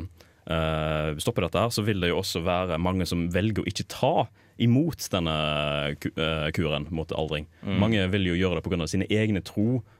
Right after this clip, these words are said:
Speaker 1: eh, sin, eh, rett og slett ignorans på en måte mot at, eh, det finnes muligheter for det.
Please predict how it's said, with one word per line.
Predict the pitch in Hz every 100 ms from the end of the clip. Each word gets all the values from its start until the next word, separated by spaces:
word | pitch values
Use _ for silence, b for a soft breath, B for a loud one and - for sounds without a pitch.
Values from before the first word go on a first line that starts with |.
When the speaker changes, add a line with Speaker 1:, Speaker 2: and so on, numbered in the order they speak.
| b
Speaker 1:
eh, | 92 92 92 90 90 87
sin, | - 92 90 85 90
eh, | 90 - - 82
rett | 95 95
og | 90
slett | 87 -
ignorans | 95 92 87 110 -
på | -
en | 101
måte | 98 113 104
mot | 101 90 -
at, | 92 -
eh, | 87 85 85 - 110 - -
det | 101
finnes | - 110 127 139 76
muligheter | 85 76 76 80 85
for | 85
det. | 160